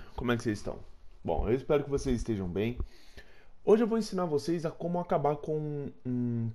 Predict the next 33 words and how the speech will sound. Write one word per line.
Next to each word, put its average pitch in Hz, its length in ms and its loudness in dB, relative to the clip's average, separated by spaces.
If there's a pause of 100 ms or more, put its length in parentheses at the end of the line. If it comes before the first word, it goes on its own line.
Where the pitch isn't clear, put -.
Plymouth 165 520 0
de 135 100 -6
mil 147 140 -4
novecentos 143 380 -4
e - 20 -10
setenta, 123 600 0 (460)
tá? 107 260 0 (920)
De 135 300 2
quatrocentos 151 760 4
e 151 80 -4
seis 131 460 0
mil 135 260 2
dólares 120 680 4 (160)
no 120 140 0
Gran 110 240 4
Turismo 113 340 0
sete. - 400 -4 (400)
Como 101 160 0
vocês 110 160 -4
podem 107 280 2
ver 101 160 2
aí, 101 120 6
interna 104 480 0
do 90 80 -2
carro, 95 460 4
linda, 92 420 0
maravilhosa. 90 960 0 (460)
Não 120 180 2
temos 113 380 2
o 101 80 0
que 101 120 -2
reclamar, 92 680 -2 (1000)
tá? 107 220 2